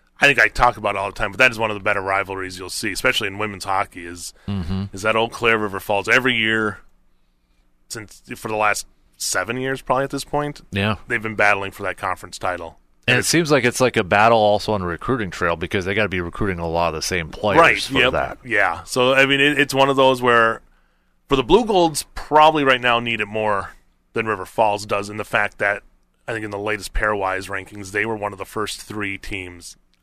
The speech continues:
Speaker 1: out.
Speaker 2: Mm, okay.
Speaker 1: If, so, beat them. If you, it, or, it, it mainly comes down to you wanna win either the regular season title and
Speaker 2: Mm-hmm.
Speaker 1: make, you know, have them looking at you because you won the regular season title,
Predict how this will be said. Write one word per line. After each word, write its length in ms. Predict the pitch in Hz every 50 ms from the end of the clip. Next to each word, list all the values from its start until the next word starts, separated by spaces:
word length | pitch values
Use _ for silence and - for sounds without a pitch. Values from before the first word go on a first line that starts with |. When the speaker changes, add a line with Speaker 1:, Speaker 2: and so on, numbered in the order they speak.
| - -
Speaker 1:
out. 340 | 123 101 92 - - - - _ _ -
Speaker 2:
Mm, 280 | 104 107 107 98 85 - - -
okay. 300 | 90 90 - - 87 85
Speaker 1:
If, 380 | - 139 123 - - - _ _ _ _ _ _ _ _ _ _ _ _ _ _ _ -
so, 400 | - 131 113 104 101 95 90 - _ _ _ _ _ _ _ _ _ _ _ _ _ _ _ _ _ _ _ _ _ _ _ -
beat 220 | 120 131 156 -
them. 400 | - 139 127 117 113 117 123 127 - - - _ _ _ _ _ _ _ _ _ _ _ -
If 120 | 104 104
you, 200 | 160 196 208 - -
it, 160 | 156 143 - - - - - - - - -
or, 320 | 165 151 147 151 147 143 - 151
it, 680 | 156 151 143 147 143 156 180 185 - 175 165 - -
it 60 | 170 170
mainly 320 | 190 208 247 262 247 208
comes 180 | 165 185 170 147
down 200 | 160 147 143 139
to 60 | 131
you 80 | 135
wanna 200 | 143 151 151 147
win 220 | 139 139 135 131 135 -
either 180 | 135 117 120 113
the 40 | 104
regular 240 | 120 123 123 127 117
season 260 | - - 117 107 104
title 460 | - - 110 101 98 92 87 87 95 92 - -
and 100 | - 107
Speaker 2:
Mm-hmm. 80 | 127 123
Speaker 1:
make, 140 | 113 113 107 - - - - _ -
you 100 | - 127
know, 120 | 117 113 107
have 200 | - 110 113 107
them 200 | 113 110 107 104
looking 320 | 107 110 107 - 110 104 101
at 240 | 95 95 - -
you 100 | 110 104
because 260 | 95 98 92 - 104 92
you 80 | 95
won 100 | 95 92
the 40 | 87
regular 260 | 98 120 127 123 123
season 260 | 110 - 110 104 104
title, 320 | 101 104 101 98 98 95